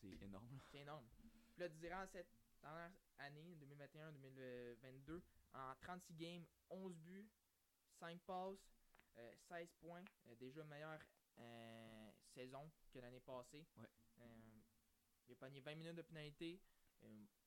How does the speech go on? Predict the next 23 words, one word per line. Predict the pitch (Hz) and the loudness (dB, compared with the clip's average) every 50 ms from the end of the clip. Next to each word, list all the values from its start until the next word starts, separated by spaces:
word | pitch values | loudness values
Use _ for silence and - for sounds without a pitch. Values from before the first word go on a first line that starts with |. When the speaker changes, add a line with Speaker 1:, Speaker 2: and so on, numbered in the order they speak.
| - - | -20 -12
Speaker 2:
présentement, | - 127 120 120 120 - 143 135 | -8 -4 -4 -4 -2 -2 -2 -2
il | 131 | -2
y | 127 | -2
a | |
une | 120 117 | -4 -4
fiche | - 139 131 127 | -2 -2 0 0
de | 123 | 0
moins | 120 113 123 120 117 | 0 0 0 0 -2
six. | 117 113 139 156 - - 123 104 - - - - - - - - - - - - - - - | -2 -2 -4 -4 -4 -4 -8 -10 -12 -16 -20 -20 -20 -20 -20 -20 -20 -20 -20 -20 -18 -8 -4
Speaker 1:
Un | 113 107 | -4 -4
différentiel | 104 - - 165 165 147 107 98 - - - 98 98 95 90 | -4 -4 -4 -4 -2 -2 -2 -4 -6 -6 -8 -8 -6 -6 -8
Speaker 2:
Un | 117 120 | -6 -6
Speaker 1:
de | |
Speaker 2:
différentiel. | - - 160 156 147 147 - 127 110 | -6 -4 -2 -2 -2 -2 -4 -6 -6
Speaker 1:
C'est | 98 | -6
ça. | 95 - 98 98 - - - - - | -4 -4 -6 -8 -8 -12 -18 -16 -12
C'est | - 101 | -10 -8
ça | 101 | -6
Speaker 2:
Ouais. | 117 131 | -6 -8
Speaker 1:
que | - | -8
je | - | -8
cherchais. | 104 107 - - 101 98 - - - - - - - - - - - | -10 -10 -10 -10 -12 -12 -12 -18 -20 -20 -20 -20 -20 -20 -20 -18 -18
Speaker 2:
Ouais. | 117 | -16